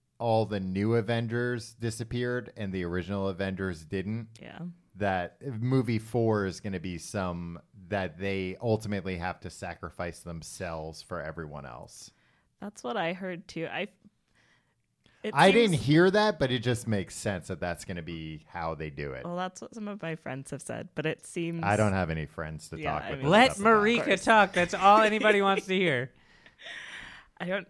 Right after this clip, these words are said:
Speaker 2: I, I feel like I know some of those people are going to die for sure, but the sacrifice thing feels weird to me.
Speaker 1: What, what do you mean? How so?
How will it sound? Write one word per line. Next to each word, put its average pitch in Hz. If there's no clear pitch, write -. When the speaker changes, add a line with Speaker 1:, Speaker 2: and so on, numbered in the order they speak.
Speaker 2:
I, 170
I 180
feel 196
like 165
I 165
know 165
some 151
of 151
those 143
people 147
are 127
going 123
to 170
die -
for 160
sure, -
but -
the 180
sacrifice 170
thing 143
feels 127
weird -
to -
me. -
Speaker 1:
What, 104
what 98
do 90
you 90
mean? 87
How 82
so? 85